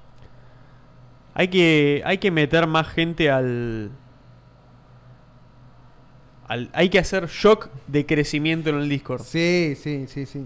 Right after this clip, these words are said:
Speaker 2: Eh, suscri-, eh, pongamos el, pongamos el link y que se suscriban todos los que no están.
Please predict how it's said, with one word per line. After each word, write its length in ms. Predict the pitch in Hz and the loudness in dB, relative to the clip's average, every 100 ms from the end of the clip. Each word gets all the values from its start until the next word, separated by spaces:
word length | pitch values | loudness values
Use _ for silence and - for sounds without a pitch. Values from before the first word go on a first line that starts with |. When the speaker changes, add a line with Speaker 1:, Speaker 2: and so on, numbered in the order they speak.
| 131 | -6
Speaker 2:
Eh, 220 | 180 180 | -4 -2
suscri-, 320 | 226 214 269 190 | -4 -2 -4 -2
eh, 140 | 202 | -2
pongamos 380 | 190 226 262 - | -2 -4 -4 -4
el, 340 | 196 185 175 160 | -4 -4 -4 -4
pongamos 240 | 190 214 | -4 -4
el 40 | 202 | -2
link 180 | 214 190 | -4 -4
y 240 | 156 139 127 | -6 -6 -8
que 80 | |
se 100 | - 127 | -12 -14
suscriban 360 | 135 165 147 | -8 -4 -2
todos 100 | 147 | -2
los 80 | 135 | -4
que 80 | 127 | -6
no 60 | |
están. 280 | 123 117 104 | -10 -10 -12